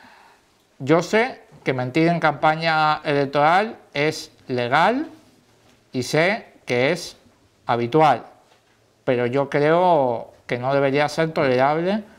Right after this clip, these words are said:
por parte de, de la ciudadanía. Y creo que lo que hemos visto es una mentira bien gorda.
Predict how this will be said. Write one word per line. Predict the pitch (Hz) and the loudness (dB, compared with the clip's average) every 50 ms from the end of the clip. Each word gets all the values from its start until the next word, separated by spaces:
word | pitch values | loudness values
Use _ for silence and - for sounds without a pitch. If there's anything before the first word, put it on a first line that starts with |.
| _ - - | _ -16 -8
por | - 143 120 110 | -4 -4 -2 -2
parte | - 127 127 135 - 170 156 | -2 -2 -4 -2 0 0 0
de, | 156 156 151 139 131 120 113 - - - | 2 2 0 0 0 -2 -4 -6 -10 -12
de | 151 127 123 | -6 -4 -2
la | 123 120 110 | -2 -2 -4
ciudadanía. | - - 127 123 120 117 113 117 127 131 123 117 - - - - 139 - - - - - - - | -4 -6 -6 -4 -4 -4 -6 -6 -6 -6 -8 -8 -10 -12 -14 -12 -12 -12 -12 -12 -14 -14 -10 -6
Y | - 131 127 | -6 -6 -4
creo | 127 - 143 160 165 151 | -2 0 0 0 0 -2
que | - 147 | -2 -4
lo | 123 120 113 | -6 -4 -4
que | 120 | -4
hemos | 147 151 147 147 | -2 -2 -2 0
visto | 156 165 180 170 - - - 196 202 - - - - - - - - - - - | 0 0 0 -2 -2 -2 0 0 0 0 -2 -6 -20 -20 -20 -20 -14 -12 -8 -4
es | 135 135 156 147 - - | -2 -2 -2 -2 -4 -4
una | 170 156 160 165 165 170 175 165 | -4 0 0 2 2 2 2 0
mentira | 156 143 131 123 - 151 160 180 175 | -2 -4 -6 -4 -2 0 2 2 0
bien | 170 170 170 170 170 | 0 0 -2 0 0
gorda. | 165 180 190 170 143 123 113 101 | 2 2 2 2 0 -2 -4 -6